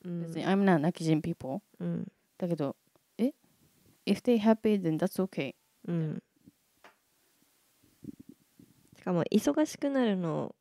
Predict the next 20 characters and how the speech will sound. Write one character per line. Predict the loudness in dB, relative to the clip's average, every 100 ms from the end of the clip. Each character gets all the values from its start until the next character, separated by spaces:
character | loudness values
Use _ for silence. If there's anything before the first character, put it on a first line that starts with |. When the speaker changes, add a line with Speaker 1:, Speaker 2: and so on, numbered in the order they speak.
| _
Speaker 1:
嫌 | -2 0
っ | -2
て | _ -10
い |
う | -10
人 | -10
も | -6
い | -4
る、 | -4 -6 -10 _ _
い-、 | -12 -12 -18 -10
い | -6
る | -4
か | -2
も | -2
し | -2
れ | -2 -2
な | -6
い | -10
し |
ね。 | -14